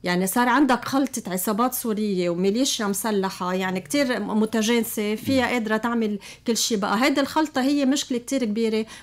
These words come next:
Speaker 1: وهيدا اللي لازم يتم معالجتها.
Speaker 2: طيب، آه، اليوم يعني بموضوع، آه، باسكال سليمان منتظرين التحقيقات، ولكن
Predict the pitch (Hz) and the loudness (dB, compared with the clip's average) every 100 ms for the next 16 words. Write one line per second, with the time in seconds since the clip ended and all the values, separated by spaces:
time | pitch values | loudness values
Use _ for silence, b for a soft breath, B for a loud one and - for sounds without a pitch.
0 | B 240 277 247 208 202 202 208 190 190 | B 0 2 2 0 -2 -4 -2 -4 -4
1 | 196 185 165 165 180 175 - 180 190 - | -4 -4 -4 -6 -8 -8 -10 -10 -10 -12
2 | 185 B B B - 110 - - - - | -14 B B B -2 -2 -2 -10 -20 -6
3 | 127 123 123 120 120 - - 131 156 185 | 0 2 2 2 0 -4 -4 2 4 6
4 | 175 156 151 147 139 135 117 120 127 139 | 6 4 6 6 6 4 -4 -2 2 4
5 | 139 135 156 139 107 95 110 107 101 123 | 4 4 4 4 4 0 0 -2 -2 -4
6 | - - 120 110 - 110 110 117 131 123 | -2 0 2 0 -2 0 2 2 0 -2
7 | - - 127 135 139 127 131 139 135 101 | -4 0 2 2 2 2 4 4 4 2
8 | 101 95 113 - 104 120 135 131 127 143 | -2 -4 -6 -6 -2 -2 -2 0 0 0
9 | - 123 | 2 2